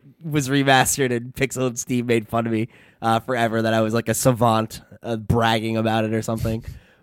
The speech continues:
But, uh, I did beat that game as a child. It was the first Zelda I ever beat. It was one of the first, I think it was the first non-Pokemon video game I beat by myself. Um, so it, it's very, very formative experience for me is Link's Awakening.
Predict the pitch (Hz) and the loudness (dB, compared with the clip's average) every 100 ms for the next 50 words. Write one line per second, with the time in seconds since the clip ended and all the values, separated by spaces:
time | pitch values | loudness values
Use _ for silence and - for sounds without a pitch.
0 | - 117 117 113 107 104 - 135 185 165 | -6 -2 0 0 0 -2 -2 2 4 4
1 | 175 175 147 139 135 131 131 127 127 143 | 2 4 2 4 2 2 2 2 0 2
2 | 117 117 117 117 117 120 117 135 123 127 | 2 2 2 0 -2 -4 0 2 4 2
3 | 120 120 120 113 113 104 120 113 117 120 | 2 2 0 0 -2 0 -2 -2 -2 -2
4 | 113 123 127 - _ _ 123 120 120 - | -2 -2 -2 -4 _ _ 0 2 0 -4
5 | - - - 190 277 311 220 - 196 175 | -12 -12 2 4 6 6 6 8 6 6
6 | 151 139 131 135 135 127 123 120 110 - | 2 4 6 6 6 4 2 0 -2 -8
7 | _ _ - 131 123 113 107 107 113 110 | _ _ 2 2 2 0 0 0 0 0
8 | 104 101 104 101 90 104 101 - _ _ | 0 0 -2 -4 -4 -4 -6 -8 _ _
9 | 95 110 104 87 - - - - - _ | -4 -2 -2 -4 -6 -10 -16 -20 -20 _
10 | _ _ _ _ - 104 101 95 90 85 | _ _ _ _ -6 -2 -2 -2 -4 -8
11 | - 139 156 156 175 151 151 170 160 139 | -2 2 2 2 0 0 4 6 6 4
12 | 127 113 120 117 107 101 92 - 98 87 | 2 0 -2 -2 -2 -4 -6 -10 -10 -10
13 | 87 - 90 92 85 95 87 87 87 87 | -10 -10 -8 -8 -8 -10 -10 -12 -12 -10
14 | 87 87 | -10 -12